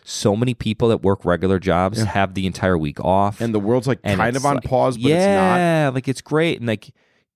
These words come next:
Speaker 1: you, it's this blissful time where, like, you're excited about
Speaker 2: Yeah.
Speaker 1: Christmas. You still got New Year's coming
Speaker 2: Yep.
Speaker 1: up. It's like a nice vacation,
Speaker 2: Yep.
Speaker 1: winter break. It's
Speaker 2: Doing well.
Speaker 1: great.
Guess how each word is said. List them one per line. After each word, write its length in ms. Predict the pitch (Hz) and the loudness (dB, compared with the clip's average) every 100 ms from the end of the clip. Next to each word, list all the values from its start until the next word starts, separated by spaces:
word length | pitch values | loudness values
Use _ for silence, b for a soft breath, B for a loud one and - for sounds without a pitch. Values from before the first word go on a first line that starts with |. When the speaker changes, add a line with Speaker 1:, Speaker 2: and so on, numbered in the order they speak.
| _ | _
Speaker 1:
you, 260 | 139 147 135 | -4 -2 0
it's 240 | 160 147 - | 0 0 0
this 180 | 160 | -2
blissful 600 | 120 104 123 196 - - 190 | 0 -2 0 0 -2 -2 -2
time 480 | - 160 156 156 | 0 0 2 2
where, 160 | 143 135 | 2 2
like, 240 | 127 120 | 2 0
you're 120 | 110 98 | 0 -2
excited 380 | - 113 98 104 | -2 0 2 2
about 220 | 123 123 | 0 -2
Speaker 2:
Yeah. 40 | |
Speaker 1:
Christmas. 480 | - 180 - - - B B | 0 -2 -2 -4 -4 B B
You 80 | 113 | -4
still 260 | - - 123 | -2 0 2
got 240 | 139 131 | 2 0
New 120 | 151 | 0
Year's 300 | 170 190 180 | 2 2 2
coming 320 | - 156 135 | 0 0 2
Speaker 2:
Yep. 60 | 120 | 2
Speaker 1:
up. 240 | 117 - b b | 2 0 b b
It's 220 | - 135 156 | -4 -2 0
like 140 | - | 0
a 80 | 127 | 0
nice 640 | 131 131 131 147 170 - | 0 0 2 2 0 -4
vacation, 1040 | 131 127 - - 156 151 - 180 180 196 214 | -4 -4 -4 -2 0 0 0 0 0 0 -4
Speaker 2:
Yep. 200 | - 120 | -4 -6
Speaker 1:
winter 460 | - 143 165 - 175 | -2 0 0 0 0
break. 720 | 131 131 135 147 240 - - - - | 0 -2 0 0 -2 -8 -14 -14 -4
It's 220 | - 101 | -2 -2
Speaker 2:
Doing 60 | 101 | -2
well. 60 | 110 | 0
Speaker 1:
great. 440 | 135 170 - - | 0 0 -4 -12